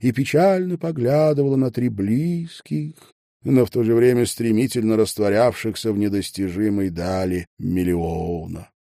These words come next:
Времена, когда семья Медникова могла принять у себя нищую девочку из Запорожья,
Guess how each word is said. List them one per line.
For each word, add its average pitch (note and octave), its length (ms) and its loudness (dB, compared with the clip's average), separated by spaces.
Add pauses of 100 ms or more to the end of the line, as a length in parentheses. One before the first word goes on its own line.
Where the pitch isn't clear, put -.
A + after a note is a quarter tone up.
(440)
Времена, F3 600 4
когда D#3+ 400 0
семья D3 520 2
Медникова G#2+ 840 0
могла F#2 380 2
принять G2 640 -2
у F#2 60 -8
себя F2+ 680 -4 (520)
нищую G2+ 720 0
девочку G2 480 0
из F#2+ 140 -2
Запорожья, D#3+ 1080 0